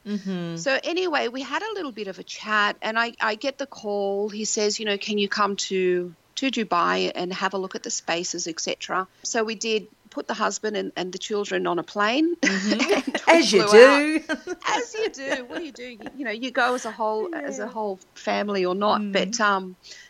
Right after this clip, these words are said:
Speaker 2: anyway, everybody works differently. So I was speaking with this gentleman and he said, "I would really love for you to do it." And I said, "Mister Ramesh, would you mind telling me?" I said, "I'm very humbled and, and blessed, you know, that you'd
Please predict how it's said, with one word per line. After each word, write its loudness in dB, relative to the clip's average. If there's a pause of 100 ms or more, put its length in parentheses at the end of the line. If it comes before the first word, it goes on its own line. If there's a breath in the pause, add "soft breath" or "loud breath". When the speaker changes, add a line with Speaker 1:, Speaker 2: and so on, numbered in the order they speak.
(140 loud breath)
Speaker 2:
anyway, 2
everybody 0
works -4
differently. -4 (400 loud breath)
So 2 (200)
I -2
was -10
speaking -10
with -8
this -14 (120)
gentleman -4
and -4
he -6
said, 0 (200)
"I 4
would -6 (100)
really -4 (120)
love -2
for -12
you -8 (120)
to -14 (160)
do 0
it." -2 (420 soft breath)
And 0
I 2 (100)
said, -2
"Mister -4
Ramesh, 0
would -10
you -8
mind 0 (120)
telling -6
me?" -2
I -2
said, -2
"I'm 0 (120)
very 0
humbled -4
and, -2
and -4
blessed, 0 (280)
you -4
know, 2
that 0
you'd -4